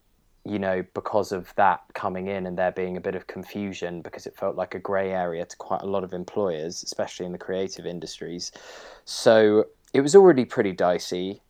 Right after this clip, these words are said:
and then Corona hit, and it became even more dicey. But they delayed I R thirty-five, so it was slightly less dicey,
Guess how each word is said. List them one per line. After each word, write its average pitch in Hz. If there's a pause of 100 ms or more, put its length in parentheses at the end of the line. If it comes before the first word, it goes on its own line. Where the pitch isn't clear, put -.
(100)
and 110
then 107
Corona 117
hit, 92 (280)
and 104
it -
became 113
even 113
more 131
dicey. 90 (220)
But 101
they 110
delayed 143
I 98
R 92
thirty-five, 90 (400)
so 107
it -
was 95
slightly 101
less 110
dicey, 90